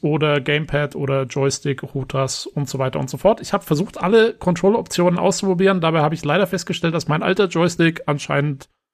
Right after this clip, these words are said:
den Geist aufgegeben hat. Darum konnte ich's leider nicht mit Joystick spielen, ähm, sondern nur mit Gamepad und Maus und Tastatur. Äh,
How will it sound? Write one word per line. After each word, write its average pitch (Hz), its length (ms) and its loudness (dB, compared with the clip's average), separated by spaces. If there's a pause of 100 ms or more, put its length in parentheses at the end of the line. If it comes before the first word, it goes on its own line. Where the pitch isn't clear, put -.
(460)
den 190 100 6
Geist 175 300 0
aufgegeben 165 560 -2
hat. 196 160 0
Darum 151 180 -2
konnte 170 220 0
ich's 165 100 -2
leider 160 220 2
nicht 196 180 0
mit 180 140 -2
Joystick 165 340 0
spielen, 175 380 -2 (640)
ähm, 151 640 4 (140)
sondern 165 340 2
nur 165 100 4
mit 156 240 0
Gamepad 151 480 0
und 147 160 -4
Maus 139 260 -4
und - 80 -20
Tastatur. 190 600 0 (840)
Äh, 156 220 6